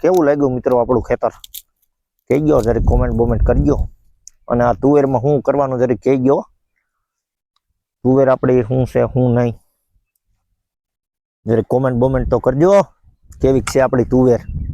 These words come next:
ફાલ બાલ કેવોક છે? અને હા, તમારે કોઈને ઓલું ઠોઠું બોઠું ખાવાની ઈચ્છા હોય તુવેરના શાકનું, તો લઈ જઈ ગયો થોડીક, એમાં વાંધો નહીં. તું તારે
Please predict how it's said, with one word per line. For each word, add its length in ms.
ફાલ 240
બાલ 200
કેવોક 360
છે? 100
અને 200
હા, 200
તમારે 260
કોઈને 280
ઓલું 280
ઠોઠું 380
બોઠું 280
ખાવાની 460
ઈચ્છા 260
હોય 240
તુવેરના 520
શાકનું, 360
તો 60
લઈ 220
જઈ 200
ગયો 120
થોડીક, 320
એમાં 260
વાંધો 240
નહીં. 160
તું 120
તારે 200